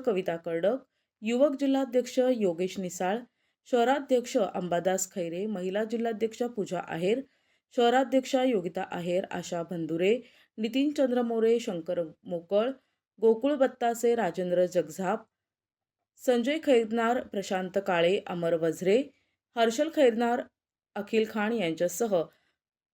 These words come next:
अखिल भारतीय महात्मा फुले समता परिषद आणि राष्ट्रवादी काँग्रेस पार्टीच्या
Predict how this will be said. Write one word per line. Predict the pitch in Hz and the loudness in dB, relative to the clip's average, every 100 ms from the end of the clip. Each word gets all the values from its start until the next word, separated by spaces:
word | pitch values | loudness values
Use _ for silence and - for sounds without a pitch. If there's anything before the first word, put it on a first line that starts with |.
| _ _ - | _ _ -8
अखिल | 233 262 311 | -4 0 2
भारतीय | 320 247 214 233 196 185 233 _ _ _ _ _ _ _ _ _ _ _ - | 4 2 2 2 4 2 -4 _ _ _ _ _ _ _ _ _ _ _ -10
महात्मा | 226 247 285 311 330 | -4 0 0 0 0
फुले | 311 208 | 4 4
समता | 220 220 185 196 | 4 0 0 -2
परिषद | 196 175 180 220 160 | 0 -2 -2 -2 0
आणि | 160 | 0
राष्ट्रवादी | 180 170 165 233 262 262 | 0 -2 -2 0 0 0
काँग्रेस | 262 220 208 214 | -2 0 0 0
पार्टीच्या | 202 156 175 165 202 | -2 -4 -4 -2 -2